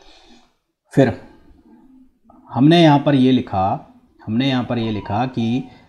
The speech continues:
close integration of E dot D S ये किसके बराबर है? Q enclosed upon epsilon naught। अब ये जो चीज़ है ये क्या होती है? फ्लक्स ही तो होती है भाई। ये जो चीज़ है ये क्या होती है? फ्लक्स होती है।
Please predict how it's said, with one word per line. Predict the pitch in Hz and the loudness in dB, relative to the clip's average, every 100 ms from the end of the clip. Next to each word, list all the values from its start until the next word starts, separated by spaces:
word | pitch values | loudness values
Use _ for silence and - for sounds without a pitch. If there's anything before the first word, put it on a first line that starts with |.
| _ - | _ -6
close | 123 147 175 - | 0 2 2 0
integration | 135 123 127 120 113 107 123 127 120 | 0 2 2 0 -2 -4 -4 -6 -4
of | 117 135 - - | -6 -8 -10 -2
E | 131 143 120 | 2 2 2
dot | 120 120 107 | -2 -2 -2
D | 92 120 120 | -4 -2 -2
S | 104 131 - - 107 | -2 -6 -10 -10 -4
ये | 120 | -2
किसके | 139 131 - | -2 -4 -4
बराबर | 127 123 120 123 | -4 -2 -2 -2
है? | 117 127 - | -4 -6 -6
Q | - 143 123 | -2 0 0
enclosed | 123 117 120 123 131 - | -2 -2 -2 -2 -4 -6
upon | 110 117 123 135 | -10 -4 -4 -4
epsilon | 107 104 107 107 120 | -8 -10 -6 -6 -6
naught। | 98 90 - - _ _ _ _ _ | -6 -8 -12 -20 _ _ _ _ _
अब | - 117 | -6 -2
ये | 117 151 | 2 4
जो | 175 | 4
चीज़ | 180 170 156 | 4 2 2
है | 160 | 4
ये | 156 | 4
क्या | 147 151 | 4 2
होती | 110 90 95 | 0 -2 -4
है? | |
फ्लक्स | 95 127 127 | -2 -4 -2
ही | 143 | -4
तो | 131 | -2
होती | 123 101 | -4 -6
है | 95 - - _ _ | -10 -12 -20 _ _
भाई। | 104 | -6
ये | 110 107 120 | -4 -2 -2
जो | 135 139 | 0 -2
चीज़ | 135 123 | -2 -4
है | 107 120 | -4 -2
ये | 123 | -2
क्या | 123 120 | -2 -4
होती | 113 127 | -2 -6
है? | |
फ्लक्स | 127 131 131 | -6 -6 -6
होती | 117 101 | -10 -10
है। | 101 | -10